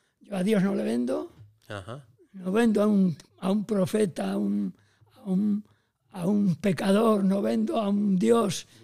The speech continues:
Speaker 1: hecho hombre". Digo, "Eh, ¿cómo voy a vender yo esto?".
Speaker 2: Perdona que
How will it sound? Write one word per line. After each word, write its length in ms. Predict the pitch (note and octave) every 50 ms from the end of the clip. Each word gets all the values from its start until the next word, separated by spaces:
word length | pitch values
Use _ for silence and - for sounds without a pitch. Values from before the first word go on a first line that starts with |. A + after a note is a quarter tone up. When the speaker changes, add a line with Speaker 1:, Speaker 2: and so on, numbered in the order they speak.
| - _ -
Speaker 1:
hecho 320 | - G#3+ - - A3 A3 A3+
hombre". 260 | A#3+ A#3 G#3+ G#3+ G#3
Digo, 160 | G3+ G3 G3 F#3+
"Eh, 440 | F#3 G3 A#3 A3 F3 E3+ F#3 G3 E3+
¿cómo 260 | - A#3 A#3 A#3 A#3+
voy 100 | A#3+ A#3+ A#3
a 60 | A#3
vender 260 | A#3+ A#3 A3 A#3 A3
yo 120 | G#3 G#3+ F#3+
esto?". 240 | - - - - - _ _ _ _ _ _ _ _ _ _ _ _ _ _ _ _ _ _ _ _ _ _ _ _ _ _ _ _ _ _ _ _ _
Speaker 2:
Perdona 320 | _ A#2 A2 C3 D#3 E3
que 400 | D#3+ - D#3 D3 C3+ - - -